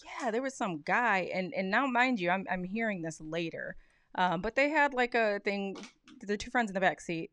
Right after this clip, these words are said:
they're comedians, both of them, you know, both of the kids are in the back seat. And they said they were in there dancing, and there was a guy kinda staring at 'em from two lanes over. And he's like, "We could tell that he thought that we were, like, laughing at them." So, of course,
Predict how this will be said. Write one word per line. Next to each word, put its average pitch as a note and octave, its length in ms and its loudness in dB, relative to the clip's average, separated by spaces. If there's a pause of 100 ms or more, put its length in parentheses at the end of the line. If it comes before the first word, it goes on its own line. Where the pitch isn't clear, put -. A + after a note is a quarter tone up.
they're G#3 140 2
comedians, D#3 520 -4
both D#3+ 280 -2
of D#3 80 -8
them, E3 240 -6 (100)
you E3+ 140 -6
know, D3+ 140 -4
both E3+ 240 -10
of D3 120 -12
the D#3 100 -6
kids E3+ 200 -8
are D#3 100 -6
in D3+ 60 -6
the D#3 60 -6
back D#3 180 -6
seat. E3+ 280 -8 (360)
And F#3 220 4
they F#3+ 100 2
said F#3+ 200 0
they F#3 80 4
were F3+ 100 2
in F#3 80 0
there F3 120 -2
dancing, E3+ 420 -4
and E3 80 -6
there D#3+ 60 -6
was D#3 100 -8
a - 20 -8
guy D3+ 180 -2
kinda D#3 220 -6
staring G3 340 0
at D3+ 160 -4
'em E3 180 -4 (460)
from E3+ 280 -2
two E3 200 -6
lanes F3 260 -2
over. C#4+ 460 -2
And D#3+ 440 -4
he's F#3+ 220 -8
like, F3+ 140 -2
"We G#3 80 -2
could - 200 -8
tell G3 480 -2 (100)
that - 140 0
he F3+ 220 -6
thought E3+ 320 -2
that D#3+ 140 -2
we E3+ 140 -8
were, D#3 140 -6
like, D3 200 -6
laughing D#3+ 400 -2
at E3 140 -10
them." G#3+ 220 2
So, G#3+ 180 -2
of B3 120 -6
course, F3 460 -4